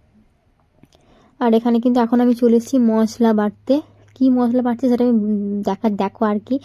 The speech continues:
আমি কিন্তু মশলা কোনোদিন বাট-, বাটি না, আসলে আমি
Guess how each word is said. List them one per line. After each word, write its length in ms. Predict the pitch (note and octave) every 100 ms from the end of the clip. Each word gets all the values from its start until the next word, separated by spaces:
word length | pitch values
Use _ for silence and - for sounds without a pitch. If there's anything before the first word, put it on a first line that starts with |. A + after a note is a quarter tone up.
| - - -
আমি 180 | G#3+ G#3+
কিন্তু 260 | G#3+ C4+ C#4
মশলা 380 | A3+ A3 C4+ B3+
কোনোদিন 380 | B3+ C4 B3+
বাট-, 360 | G#3+ G#3+ - -
বাটি 360 | G#3+ G#3 - A#3+
না, 240 | G#3 A3 - - - -
আসলে 300 | A3 - A#3
আমি 120 | B3+